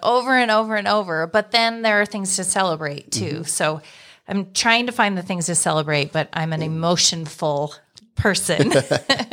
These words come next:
Speaker 2: And, and that advisory, um, team also were who I used to help me identify the f-, the, the group
Speaker 1: That's
Speaker 2: of
Speaker 1: true.
Speaker 2: elders that we would bring on. So it wasn't like I, I just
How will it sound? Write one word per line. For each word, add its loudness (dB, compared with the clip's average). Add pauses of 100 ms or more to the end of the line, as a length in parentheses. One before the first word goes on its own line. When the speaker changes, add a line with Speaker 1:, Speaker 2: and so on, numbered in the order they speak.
(440)
Speaker 2:
And, 0
and 2
that 4
advisory, 2
um, 0 (140)
team 0
also 2 (880)
were 2
who 2
I 4
used 2
to 2
help 2
me -2 (420)
identify 2
the 0
f-, -10
the, 0
the 0
group 0
Speaker 1:
That's 2
Speaker 2:
of 0
Speaker 1:
true. 4
Speaker 2:
elders 2
that 0
we 0
would 0
bring -2
on. -6 (300)
So 0
it 4
wasn't 4
like 2
I, -2 (140)
I 2
just 0